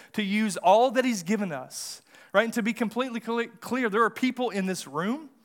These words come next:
with loads of earthly status, like, a lot. And there are people in this room with, with very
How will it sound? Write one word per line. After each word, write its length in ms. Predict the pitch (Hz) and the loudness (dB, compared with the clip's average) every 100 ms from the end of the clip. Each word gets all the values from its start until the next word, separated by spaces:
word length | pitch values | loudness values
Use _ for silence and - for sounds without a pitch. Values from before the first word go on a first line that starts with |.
| _ - - - | _ -20 -20 -2
with 200 | 214 226 175 | 0 0 -2
loads 720 | 170 170 202 247 285 233 175 | -4 2 4 4 0 -2 -2
of 160 | 175 | -2
earthly 320 | - 196 - 185 | -4 -6 -6 -10
status, 720 | - 208 214 - - - _ _ _ _ _ _ _ _ - | -6 -6 -6 -12 -20 -20 _ _ _ _ _ _ _ _ -4
like, 160 | 180 185 | -4 -2
a 80 | 196 | -4
lot. 640 | 175 170 208 226 - - - _ _ _ _ _ _ _ _ _ _ _ _ _ _ _ _ _ _ _ _ _ _ _ _ _ _ _ _ _ _ _ _ _ _ _ _ _ _ _ _ - | -2 -4 -6 -10 -16 -20 -20 _ _ _ _ _ _ _ _ _ _ _ _ _ _ _ _ _ _ _ _ _ _ _ _ _ _ _ _ _ _ _ _ _ _ _ _ _ _ _ _ -4
And 140 | 180 | 0
there 80 | 233 | 0
are 60 | |
people 280 | 196 208 185 | -2 -4 -2
in 60 | 175 | -4
this 180 | 165 170 | -4 -4
room 440 | 160 165 165 147 _ _ _ _ _ _ _ _ _ _ _ _ _ _ _ _ _ _ _ - | -6 -4 -6 -10 _ _ _ _ _ _ _ _ _ _ _ _ _ _ _ _ _ _ _ -8
with, 280 | 160 - - _ _ _ _ - | -8 -8 -20 _ _ _ _ -18
with 120 | 147 | -16
very 600 | 131 123 175 196 196 165 | -10 -4 -2 -2 -6 -8